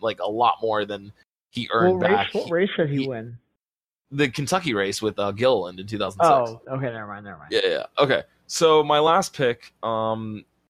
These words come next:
Speaker 1: is, I'm not really sure how well this would do because, I mean, I, I don't like the track, but this would make the track more interesting. I would like to see the road course for New Hampshire. <laughs>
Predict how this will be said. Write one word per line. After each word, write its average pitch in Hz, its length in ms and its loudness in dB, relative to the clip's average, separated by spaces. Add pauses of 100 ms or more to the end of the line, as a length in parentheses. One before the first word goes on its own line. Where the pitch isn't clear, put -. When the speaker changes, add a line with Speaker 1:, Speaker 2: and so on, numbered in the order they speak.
Speaker 1:
is, 123 440 -4
I'm 147 180 -2
not 147 240 4
really 120 220 4
sure 113 260 2
how 117 160 2
well 107 240 0
this 107 180 -8
would 95 160 -12
do 101 220 -2
because, 98 320 -6
I 98 60 -8
mean, 98 160 -10
I, 95 180 -6
I 98 80 0
don't 104 200 0
like 95 200 -6
the - 60 -16
track, 95 400 -2
but 92 100 -8
this - 180 -6
would 98 140 -6
make 98 220 -6
the 92 80 -18
track 101 320 -2
more 95 180 -6
interesting. 95 600 -6 (800)
I 113 120 0
would 127 160 2
like 151 240 2
to 143 80 -2
see 143 220 -2
the 127 120 2
road 120 300 4
course 117 400 0
for 113 180 -6
New 107 120 -8
Hampshire. - 640 -8
<laughs> - 60 -20